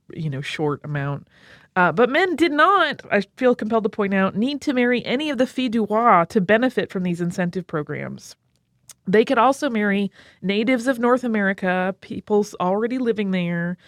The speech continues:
people that came from other places, just as long as they were in the French colony, marrying and making families, they could still get benefit payments as long as they were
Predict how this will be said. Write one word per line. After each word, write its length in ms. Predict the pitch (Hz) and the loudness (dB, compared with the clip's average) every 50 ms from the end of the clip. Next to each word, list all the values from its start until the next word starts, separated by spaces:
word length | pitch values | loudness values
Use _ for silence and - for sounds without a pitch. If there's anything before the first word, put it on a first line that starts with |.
| - - - | -20 -8 -6
people 220 | 277 285 285 294 | -2 0 2 2
that 80 | 269 247 | 0 0
came 220 | - 254 262 262 | -2 -6 -6 -4
from 160 | - 277 262 | -2 0 2
other 260 | 262 269 277 302 277 | 2 4 4 4 2
places, 580 | 247 - 214 180 165 151 - 156 156 156 156 - | 2 2 2 2 2 0 -2 -2 -2 -2 -2 -4
just 220 | - 202 196 - | -4 -4 -4 -4
as 100 | 226 214 | -4 -4
long 260 | 202 190 190 202 208 214 | -2 0 0 0 0 -2
as 100 | 214 196 | -2 -2
they 100 | 196 180 | -2 -2
were 120 | 170 - | -2 -2
in 140 | - 151 214 | -4 -4 -4
the 80 | 247 | -4
French 300 | 240 - 226 226 220 - | -4 -4 -6 -6 -6 -8
colony, 640 | - - 196 185 185 185 175 180 180 175 175 180 - _ _ _ _ _ | -8 -4 -4 -2 -2 -2 -2 -2 -2 -2 -2 -4 -6 _ _ _ _ _
marrying 600 | 175 170 185 196 208 214 220 214 214 214 208 196 | -6 -4 -2 -2 -2 0 0 0 0 0 -2 -2
and 160 | - 165 170 | -4 -4 -4
making 340 | 170 180 196 - 240 240 240 | -4 -4 -4 -4 -6 -6 -4
families, 840 | - 220 190 170 160 160 151 151 147 143 143 147 147 - - - - _ _ _ _ | -2 -2 -2 0 0 -2 -2 -4 -4 -4 -6 -6 -8 -10 -16 -20 -20 _ _ _ _
they 100 | - 185 | -4 -2
could 160 | 180 202 175 | -2 -4 -6
still 220 | - - - 202 196 | -4 -2 0 0 2
get 200 | 180 180 - 151 | 2 0 -2 0
benefit 440 | 180 175 170 175 - - 98 - - | 0 -2 0 -2 -4 -6 -10 -12 -10
payments 460 | - 160 147 143 147 147 135 - - | -8 -8 -6 -6 -6 -6 -8 -8 -8
as 180 | - 143 147 | -8 -8 -6
long 240 | 156 156 165 175 170 | -4 -4 -4 -4 -2
as 160 | 160 170 - | -4 -4 -6
they 120 | - 160 160 | -6 -6 -6
were 380 | 147 151 151 151 147 143 147 | -4 -4 -4 -4 -4 -4 -8